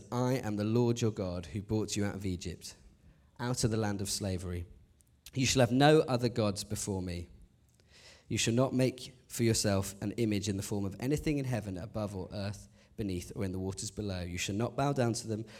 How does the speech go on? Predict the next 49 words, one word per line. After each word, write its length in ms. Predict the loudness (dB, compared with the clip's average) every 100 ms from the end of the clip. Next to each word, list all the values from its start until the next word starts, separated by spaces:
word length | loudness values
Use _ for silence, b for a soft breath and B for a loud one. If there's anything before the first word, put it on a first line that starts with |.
| B
or 100 | -4
worship 320 | -2 0 -4
them, 140 | -6 -6
for 180 | -6 -6
I, 240 | -4 0 2
the 140 | 2
Lord 260 | 0 0 0
your 100 | -2
God, 300 | -4 -6 -6
am 140 | -6
a 60 | -6
jealous 360 | -4 -4 -4 -8
God, 280 | -10 -14 -18 B B B B
punishing 440 | -4 0 0 0 0
the 80 |
children 400 | 0 2 2 0
for 140 | -4 -2
their 160 | -2
sin 380 | 0 -2 -2 -4
of 120 | -4
their 100 | -6
parents 460 | -4 -6 -6 -8 -12
to 80 | -12
the 60 | -12
third 380 | -6 -4 -4
and 100 | -6
fourth 320 | -8 -8 -8 -8
generation 540 | -8 -6 -8 -8 -10
of 100 | -10
those 240 | -8 -8
who 100 | -8
hate 280 | -10 -10 -12
me, 160 | -18 -20 B B B B
but 120 | 0 4
showing 380 | 6 8 8
love 240 | 6 6 4
to 140 | -2
a 20 |
thousand 460 | -2 2 2 2 2
generations 640 | 2 2 2 0 -2 -6
of 100 | -4
those 280 | -2 -2 -2
who 100 | -4
love 240 | -4 -4 -6
me 180 | -10 -14 b b b -10
and 160 | -8
keep 220 | -4 -4
my 140 | -4 -8
commandments." 720 | -6 -8 -8 -10 -12 -12